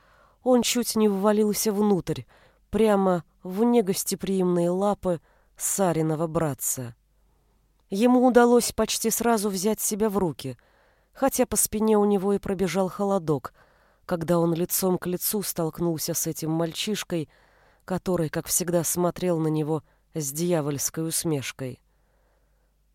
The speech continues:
Да и выражение лица у него было скорее злобным, чем дружелюбным. Он неторопливо разглядывал Дэниела, чуть отступив назад и ковыряя в зубах тем самым ножом, которым тогда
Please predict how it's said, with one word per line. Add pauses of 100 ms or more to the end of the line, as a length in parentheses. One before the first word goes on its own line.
Да
и
выражение
лица
у
него
было
скорее
злобным, (360)
чем
дружелюбным. (960)
Он
неторопливо
разглядывал
Дэниела, (360)
чуть
отступив
назад (560)
и
ковыряя
в
зубах
тем
самым
ножом, (580)
которым
тогда